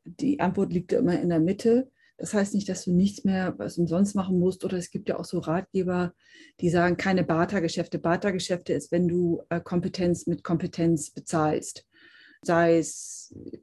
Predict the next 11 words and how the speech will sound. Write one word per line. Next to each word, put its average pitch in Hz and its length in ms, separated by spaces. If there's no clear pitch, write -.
ich - 340
würde 202 160
jetzt 160 120
dich - 140
coachen 180 500
und 165 260
du 170 140
machst 160 280
Texte - 380
für 170 140
mich. 151 320